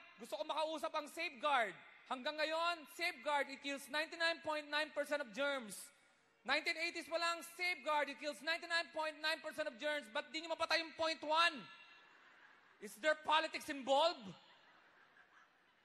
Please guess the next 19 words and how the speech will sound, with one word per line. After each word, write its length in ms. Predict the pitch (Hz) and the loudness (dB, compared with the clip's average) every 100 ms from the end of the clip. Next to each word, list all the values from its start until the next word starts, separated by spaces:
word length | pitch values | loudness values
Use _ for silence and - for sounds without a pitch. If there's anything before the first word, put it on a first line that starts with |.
| _ _ _ _ _ - | _ _ _ _ _ -14
Sus 160 | 269 | -8
Mariosep, 560 | 247 311 311 311 330 320 320 | 0 4 6 6 6 4 2
ang 140 | 302 302 | -4 -2
San 160 | 311 | -2
Miguel, 560 | 311 233 311 339 320 226 175 - - - _ _ _ _ _ _ - | -2 -2 2 4 4 0 -6 -20 -20 -20 _ _ _ _ _ _ -4
ang 160 | 269 277 | -4 -4
commercial 400 | 302 320 339 320 | 2 2 4 0
ng 240 | 330 320 | 0 -2
beer, 240 | 285 339 285 214 | -2 0 0 -2
hanggang 320 | 254 277 320 | -8 -4 -4
ngayon, 480 | 320 311 320 320 254 190 240 | -2 0 0 0 -4 -8 -4
wala 240 | 294 311 330 | 2 2 2
pa 80 | 320 | -4
rin 160 | 330 | -2
lasing. 560 | 311 - 339 349 294 180 - - - - - | -2 -2 0 -2 -4 -12 -18 -20 -20 -20 -10
Kaya 160 | 254 294 | -2 0
yung 100 | 320 320 | 0 -2
mga 80 | 320 | -2
kabataan, 420 | 311 302 330 339 | -2 0 2 2